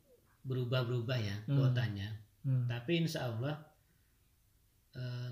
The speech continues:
Speaker 1: tidak pernah ada kata antri.
Speaker 2: Oke.
Speaker 1: Bahkan
Speaker 2: Oke.
Speaker 1: kita mendaftar misalnya kurang dari sebulan misalnya,
Speaker 2: Hmm.
Speaker 1: itu bisa.
Speaker 2: Masih bisa ya?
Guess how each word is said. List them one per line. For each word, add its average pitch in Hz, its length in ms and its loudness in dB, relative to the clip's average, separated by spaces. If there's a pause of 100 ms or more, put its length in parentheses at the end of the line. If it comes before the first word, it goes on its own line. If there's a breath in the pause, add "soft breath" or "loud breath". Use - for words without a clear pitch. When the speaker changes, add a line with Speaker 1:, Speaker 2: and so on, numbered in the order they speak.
Speaker 1:
tidak 131 420 -6
pernah 135 320 -2
ada 131 180 -4
kata 127 320 -6
antri. 113 640 -4
Speaker 2:
Oke. 131 460 4
Speaker 1:
Bahkan 156 360 6 (380)
Speaker 2:
Oke. 117 240 -10
Speaker 1:
kita 135 300 0
mendaftar 139 680 2
misalnya 131 760 0 (680)
kurang 123 320 -2
dari 123 760 -2
sebulan 120 580 2
misalnya, 127 480 0
Speaker 2:
Hmm. - 180 -12
Speaker 1:
itu 170 220 0
bisa. 131 400 0
Speaker 2:
Masih 127 180 -6
bisa 127 240 2
ya? 113 140 -6